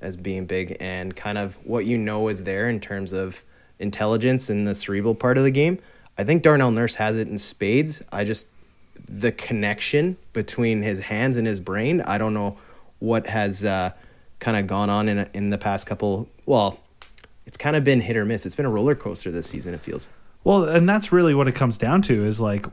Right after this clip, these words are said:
Speaker 2: one game he'll show up and be, like, the best defenseman, or even shift to shift, it seems like it changes. Think of the game where he, um,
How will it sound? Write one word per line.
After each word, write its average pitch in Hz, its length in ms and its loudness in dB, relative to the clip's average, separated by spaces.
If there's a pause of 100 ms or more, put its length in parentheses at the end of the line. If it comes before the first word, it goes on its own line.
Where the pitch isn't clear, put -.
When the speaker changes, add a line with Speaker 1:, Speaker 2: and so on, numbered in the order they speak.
(120)
Speaker 2:
one 160 280 4
game 139 260 4
he'll 127 260 2
show 135 300 2
up 156 180 2
and 120 160 4
be, 117 320 2
like, 113 360 -2 (180)
the 127 100 0
best 131 260 0
defenseman, 120 560 0 (480)
or 110 440 2 (640)
even 160 260 6
shift 190 300 0
to 127 80 0
shift, 262 420 0
it 113 60 2
seems 117 260 2
like 107 300 -2 (120)
it 120 180 0
changes. 101 540 -4 (320)
Think 170 180 4
of 185 120 4
the 175 80 4
game 170 240 4
where 165 120 6
he, 156 280 4
um, 131 440 4